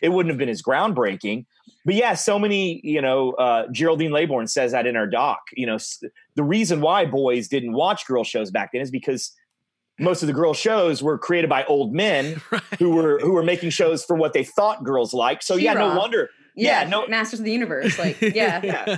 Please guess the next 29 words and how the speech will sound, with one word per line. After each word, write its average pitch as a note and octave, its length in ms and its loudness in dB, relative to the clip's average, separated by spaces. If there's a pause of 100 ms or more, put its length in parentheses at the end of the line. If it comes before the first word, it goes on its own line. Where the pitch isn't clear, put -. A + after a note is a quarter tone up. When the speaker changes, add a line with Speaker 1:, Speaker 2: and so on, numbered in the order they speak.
(120)
Speaker 1:
No G3+ 140 2
wonder A#3+ 300 2
they F#3 140 2
weren't A2 280 -2
good, E2 300 -4
Speaker 3:
Yeah, G#2 180 -2
Speaker 1:
you G#2+ 40 0
know, B2+ 120 2
because D#3 240 -8
Speaker 3:
exactly. D#3+ 340 0
Speaker 1:
they D3+ 60 -4
weren't, D#3+ 280 0 (300)
they D#3 60 2
weren't F3 200 2
what D3+ 140 0
kids D#3 240 0
really D#3 200 2
wanted C#3 340 0
anyway. C#3+ 540 -4
Speaker 2:
Yeah. A#2 300 -6 (560)
Um, D#3+ 220 2
Speaker 3:
Mm-hmm. E3 160 -6
Speaker 2:
we're, F3+ 180 0
we're F#3 160 0
theme E3+ 300 -2
park D#3 260 -2
enthusiasts D#3+ 760 -4
as B2 160 -8
well. C#3 380 -6